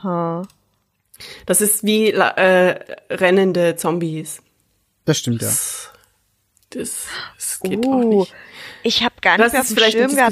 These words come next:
Speaker 2: Diskussion
Speaker 1: dass
Speaker 2: für einen anderen.
Speaker 1: Ultraviolet auch ein Vampirfilm war.
Speaker 3: Stimmt.
Speaker 2: Ultraviolet?
Speaker 3: Stimmt.
Speaker 1: Mit
Speaker 2: Der mit
Speaker 1: Mila
Speaker 2: hier
Speaker 1: Jovovich.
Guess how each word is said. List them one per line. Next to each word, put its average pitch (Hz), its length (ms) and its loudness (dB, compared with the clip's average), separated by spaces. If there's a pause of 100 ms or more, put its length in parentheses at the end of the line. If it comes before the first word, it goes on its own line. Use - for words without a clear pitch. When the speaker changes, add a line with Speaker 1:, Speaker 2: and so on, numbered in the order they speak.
Speaker 2:
Diskussion 196 160 2
Speaker 1:
dass - 60 -14
Speaker 2:
für 196 120 -4
einen - 160 -10
anderen. 185 260 -10 (360)
Speaker 1:
Ultraviolet 208 1120 0
auch 269 300 0
ein 254 120 -4
Vampirfilm 175 920 -4
war. 170 400 -6 (1080)
Speaker 3:
Stimmt. 147 500 2 (200)
Speaker 2:
Ultraviolet? 185 1120 -8 (1300)
Speaker 3:
Stimmt. 131 440 -8 (140)
Speaker 1:
Mit 208 100 -10
Speaker 2:
Der 196 80 0
mit 208 140 6
Speaker 1:
Mila 254 140 4
Speaker 2:
hier 214 220 -2
Speaker 1:
Jovovich. 196 840 -6